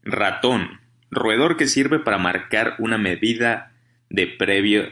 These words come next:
de breve de tiempo. "Nos vemos al ratón".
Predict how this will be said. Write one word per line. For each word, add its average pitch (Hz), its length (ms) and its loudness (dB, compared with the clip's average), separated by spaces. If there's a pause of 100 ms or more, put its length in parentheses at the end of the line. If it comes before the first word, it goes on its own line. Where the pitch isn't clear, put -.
de 101 120 -2
breve 113 380 2
de 101 140 2
tiempo. 98 600 -2 (1900)
"Nos 123 240 0
vemos 165 480 2
al 117 140 2
ratón". 98 680 0